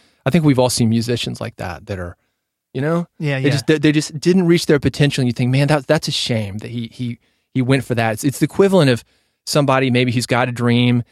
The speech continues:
Speaker 1: and then he settles down, he gets a job at the factory, and he has kids, and you know that he should have been out there on the road. It's
Speaker 2: Instead of in a Bon Jovi song.
Speaker 1: Yeah, yeah.
Speaker 2: <laughs> You know what I mean?
Speaker 1: I know, man.
Speaker 2: Yeah, well, recently, a guy that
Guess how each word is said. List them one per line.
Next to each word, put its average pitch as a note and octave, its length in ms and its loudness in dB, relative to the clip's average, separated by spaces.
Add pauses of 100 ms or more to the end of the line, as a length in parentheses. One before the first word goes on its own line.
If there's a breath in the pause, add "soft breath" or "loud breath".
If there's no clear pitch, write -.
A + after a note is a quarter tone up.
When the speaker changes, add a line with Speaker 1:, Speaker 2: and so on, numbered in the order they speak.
(320)
Speaker 1:
and B2+ 220 2
then B2 80 4
he A#2+ 60 2
settles B2 380 0
down, A#2+ 360 2
he A#2 60 0
gets A#2+ 160 -4
a A2+ 40 -2
job A#2+ 280 0
at A#2 40 -6
the A#2 60 -6
factory, A#2+ 680 -2
and A#2+ 60 0
he A2+ 60 -2
has A#2+ 240 0
kids, A#2 400 -2
and B2 100 -2
you C3 80 0
know C#3 200 4
that B2 80 -4
he C3+ 140 -4
should - 260 0
have B2 80 0
been B2 100 2
out A2+ 160 0
there A#2 100 -4
on G#2+ 100 -4
the - 100 -12
road. G#2 340 -6
It's C3 140 -10
Speaker 2:
Instead C#3 120 -6
of - 80 -6
in A#2 80 -6
a A2 80 -6
Bon A2 200 -8
Jovi A2 280 -8
song. A2+ 320 -12
Speaker 1:
Yeah, A3+ 340 2
yeah. G3+ 520 2
Speaker 2:
<laughs> - 20 -12
You F3 180 0
know F3+ 120 -2
what E3+ 200 -4
I F#3+ 100 0
mean? A3+ 40 2
Speaker 1:
I A#3 60 2
know, D4+ 140 2
man. D#3 360 2
Speaker 2:
Yeah, D3 260 0
well, D3+ 260 -2 (420)
recently, C#3 800 2 (100)
a B2 120 0
guy B2 280 0
that A2 220 -2